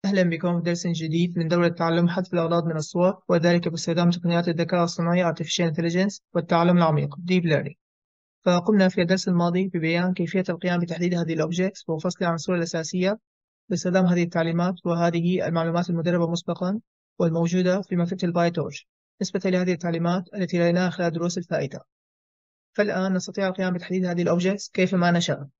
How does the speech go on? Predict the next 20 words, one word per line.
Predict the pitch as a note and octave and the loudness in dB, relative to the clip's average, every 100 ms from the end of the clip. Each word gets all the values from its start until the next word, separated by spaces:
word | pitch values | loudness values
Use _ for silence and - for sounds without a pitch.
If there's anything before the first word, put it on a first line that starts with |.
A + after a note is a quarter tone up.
| _ _ _ F3 | _ _ _ -2
وكيفما | E3+ F#3 F#3+ F3+ | 0 2 4 4
نريد. | E3 C#3+ - _ _ _ _ _ _ _ _ _ G#3 | 2 0 -8 _ _ _ _ _ _ _ _ _ 2
أما | G#3 | 4
الآن | G3+ F#3 G3 G3 | 4 2 0 2
في | F#3 | 0
هذا | F#3 F#3 | 2 0
الدرس | F3 F#3 A3 - _ | 0 0 -2 -6 _
فسوف | F3+ F3 G3 F#3 | -2 0 -4 -2
نرى | F#3+ F#3+ G3 | 2 2 2
كيف | G3+ F#3 | -2 -2
نستطيع | F3+ - - G3 | -4 -4 0 0
القيام | F3+ F#3+ F#3 G3 | 2 2 2 2
بجعل | F3+ F#3+ F#3 | 2 4 4
المستخدم | F3 F3+ F#3 F3+ | 2 0 0 -2
قادر | E3+ F#3+ F3+ G3 A#3 _ _ _ - | 0 0 2 0 -4 _ _ _ -2
على | F3 | 0
رسم | F3+ G3 G3+ G3 | 0 -2 0 0
rectangle | E3+ F#3+ F#3 F#3 G3+ A3+ | 0 0 0 0 -6 -6
أو | F#3 | -6
مستطيل | F3+ - E3+ F#3+ G3+ | -6 -6 -6 -2 -4